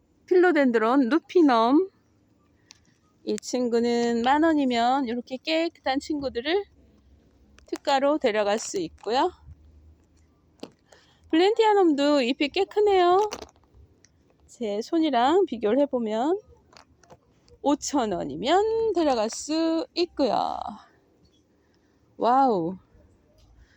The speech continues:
필로덴드론 버랄막스 바리에가타. 저도 이렇게 잎을 좀 키-, 크게 키우고 싶거든요. 아마 뿌리에 영향을 좀 더 줘야 되지 않을까 싶고요. 잎사랑이란 친구도 한번 사용해 볼까 해요.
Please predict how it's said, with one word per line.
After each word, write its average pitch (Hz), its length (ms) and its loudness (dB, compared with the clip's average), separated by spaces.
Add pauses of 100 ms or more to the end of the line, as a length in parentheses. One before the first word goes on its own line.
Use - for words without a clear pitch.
(380)
필로덴드론 349 680 2
버랄막스 349 800 2
바리에가타. 233 720 2 (580)
저도 311 300 2
이렇게 285 760 2 (240)
잎을 294 500 0
좀 302 220 0
키-, - 300 -10
크게 349 560 4
키우고 370 360 2
싶거든요. 302 680 -2 (400)
아마 214 240 -2
뿌리에 339 640 0
영향을 247 380 0
좀 294 240 0
더 254 120 2
줘야 233 420 2
되지 175 240 -4
않을까 165 320 -4
싶고요. 233 560 -4
잎사랑이란 302 800 0
친구도 220 340 -6
한번 220 440 -2 (300)
사용해 339 380 0
볼까 190 340 -4
해요. 214 240 -4